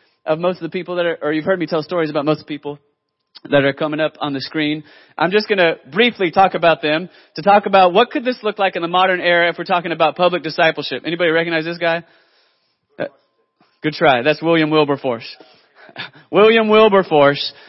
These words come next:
um, was born into political privilege. He became a member of parliament in the eighteenth century, and shortly after he became a member of parliament, he converted and became a Christian. He thought, "I've gotta renounce the political life in order to go follow Jesus and be a missionary somewhere."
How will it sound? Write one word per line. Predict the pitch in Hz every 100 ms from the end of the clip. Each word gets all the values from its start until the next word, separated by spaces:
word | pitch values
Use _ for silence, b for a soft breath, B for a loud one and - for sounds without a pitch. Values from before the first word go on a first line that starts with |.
| b -
um, | 156 160 165
was | 160
born | 139 208 214
into | 208 190
political | 180 185 180 151
privilege. | 170 214 208 208 196 - B B
He | -
became | 160 156 202 190
a |
member | 175 196 180
of | 156 -
parliament | 196 202 208 202 202 156
in |
the | 160
eighteenth | 175 180 175 165
century, | 208 202 202 196 196 196 B B
and | 156
shortly | 156 220 190 196
after | 196 196 185
he |
became | 175 165 185
a | 160
member | 175 165
of | 151
parliament, | 185 180 180 175
he | 139 156
converted | 147 127 156 175 160
and | 135
became | 139 160 151
a | 139
Christian. | - 170 - 123
He | 151
thought, | 156 180 170 B B
"I've | 180 214
gotta | 214 208
renounce | 202 202 208 208 196 180
the |
political | 170 180 196 190 170
life | 156 147 156 b b -
in | 170
order | 180 165
to |
go | 165 175
follow | 185 175 165
Jesus | 160 170 165
and | 156
be | 165
a |
missionary | 170 202 170 156 135
somewhere." | 151 139 127 113